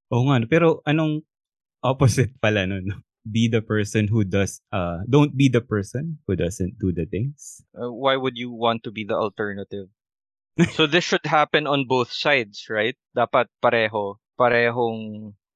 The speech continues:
Speaker 2: party sa isang relasyon. They're both
Speaker 1: <laughs>
Speaker 2: actively doing the things that they're supposed to do, whatever those things are.
Speaker 1: Dapat may willing dance partner.
Speaker 2: Oh, or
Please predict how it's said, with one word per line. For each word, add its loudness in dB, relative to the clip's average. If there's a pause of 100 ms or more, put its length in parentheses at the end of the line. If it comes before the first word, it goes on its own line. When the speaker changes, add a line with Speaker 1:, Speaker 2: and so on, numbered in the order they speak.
(140)
Speaker 2:
party 0
sa -12
isang -6
relasyon. -4 (320)
They're -2
both -2 (140)
Speaker 1:
<laughs> -20
Speaker 2:
actively -4
doing 0
the 0
things -4
that -2
they're -4
supposed -8
to -8
do, -10 (120)
whatever -2
those -4
things -10
are. -6 (240)
Speaker 1:
Dapat -4
may 0
willing 0 (120)
dance -2
partner. -6 (160)
Speaker 2:
Oh, 2
or 4